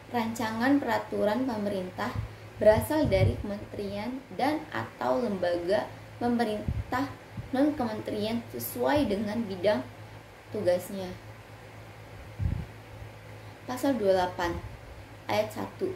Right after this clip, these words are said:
dalam keadaan tertentu, kementerian atau lembaga pemerintah non-kementerian dapat mengajukan rancangan peraturan pemerintah di luar perencanaan penyusunan peraturan pemerintah.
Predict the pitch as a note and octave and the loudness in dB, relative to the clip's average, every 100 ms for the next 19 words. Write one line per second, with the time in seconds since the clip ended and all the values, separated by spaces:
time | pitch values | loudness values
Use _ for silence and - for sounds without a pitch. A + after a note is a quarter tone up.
0 | - A3+ C#4+ D4 C4+ - G3+ F#3+ F#3 F#3 | 0 4 6 4 0 -4 0 0 0 -6
1 | - F3+ E3+ - - - - - - B3 | -8 -8 -8 -4 -4 -6 -14 -16 -6 -2
2 | B3 B3 A#3+ A#3+ A3+ A#3 C4 D4+ - - | 0 0 -2 -2 4 4 6 2 0 0
3 | C4 - - C#4+ A#3+ G3+ F#3 F#3 F3+ G#3 | 0 0 2 4 4 4 4 4 4 2
4 | A3+ G3 F#3+ F3 F3 - - A#3+ - - | 2 -2 0 -2 -4 -6 -6 -6 -12 -16
5 | - - C4+ D#4+ C4 A3+ G3 B3+ F3+ F#3 | -18 0 4 6 6 2 0 -4 -2 2
6 | G3 A3+ - - G3+ G3+ - C4+ B3 A#3 | 2 0 -8 4 6 6 2 0 2 0
7 | G#3+ G3 F#3+ - - A3+ B3+ A#3+ A#3 A#3+ | 0 0 -2 -2 0 0 0 0 0 0
8 | B3 A#3+ C#4 C#4 A#3 A3 G#3+ G3 G3 A#3 | 2 4 6 4 4 -2 -4 0 0 0
9 | - - - - A#3 G#3+ G3+ G3+ - G#3 | -2 -10 -12 -2 0 2 0 -2 -4 -2
10 | A#3 B3+ G3 G#3 G#3+ G#3+ A#3+ C#4 - - | -2 -2 -4 -4 -4 2 4 2 0 -6
11 | A#3 G#3+ A3 G3+ F#3+ - F#3+ F#3 - - | -4 -4 -4 -4 -4 -4 -6 -6 -12 -18
12 | - - G#3+ G#3 G3+ - G3+ A#3 C#4 C4+ | -18 -10 -4 -2 -2 -4 -2 2 2 0
13 | A#3 A#3 F#3 F#3+ G#3 B3+ G#3+ F3+ - F#3+ | -6 -4 -4 -2 -4 -4 -6 -6 -8 -8
14 | - | -10